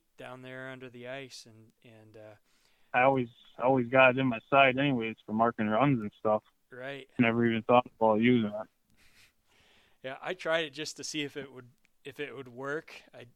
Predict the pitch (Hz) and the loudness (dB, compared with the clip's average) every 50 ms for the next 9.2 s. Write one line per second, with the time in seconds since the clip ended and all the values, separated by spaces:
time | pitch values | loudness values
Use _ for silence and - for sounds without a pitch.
0 | _ - 127 123 - - 151 147 147 131 135 143 143 127 117 127 123 127 131 131 | _ -16 -16 -16 -12 -12 -10 -10 -10 -12 -12 -14 -14 -14 -16 -16 -16 -16 -14 -14
1 | 147 - - 143 139 127 - - 127 135 151 156 - - 123 120 120 120 113 _ | -16 -16 -16 -16 -16 -16 -14 -14 -10 -10 -10 -10 -12 -16 -20 -18 -18 -20 _ _
2 | _ _ _ - 127 127 - 131 139 151 180 - _ _ _ _ _ _ _ _ | _ _ _ -20 -20 -18 -14 -10 -8 -8 -10 -10 _ _ _ _ _ _ _ _
3 | _ _ _ _ - 139 139 139 151 156 - - 175 160 160 165 165 165 170 185 | _ _ _ _ -20 -20 -16 -14 -12 -12 -12 -10 -6 -6 -6 -6 -6 -10 -10 -12
4 | 208 - _ _ 131 127 123 123 127 127 135 139 - - 117 131 - - _ - | -14 -16 _ _ -20 -20 -18 -18 -16 -16 -16 -16 -16 -14 -14 -14 -14 -16 _ -14
5 | 185 208 - 151 - - 165 180 180 160 _ - 151 139 135 139 143 143 143 143 | -14 -12 -12 -12 -12 -10 -10 -10 -10 -12 _ -18 -16 -16 -14 -10 -10 -10 -8 -8
6 | 147 165 156 123 - - 147 160 151 143 - 139 117 113 - 113 135 139 143 175 | -10 -12 _ -14 -12 -12 -10 -10 -10 -14 -16 -16 -20 -16 -14 -14 -12 -12 -12 -16
7 | 185 185 _ _ _ _ _ _ _ _ _ _ _ - - 170 - - 160 151 | -16 -18 _ _ _ _ _ _ _ _ _ _ _ -14 -14 -14 -12 -10 -8 -6
8 | 151 156 165 190 - 135 127 139 143 151 147 - - - 214 - - 160 - - | -6 -4 -4 -6 -6 -10 -16 -14 -14 -14 -14 -14 -10 -10 -10 -10 -10 -16 -14 -16
9 | 190 170 160 | -14 -14 -14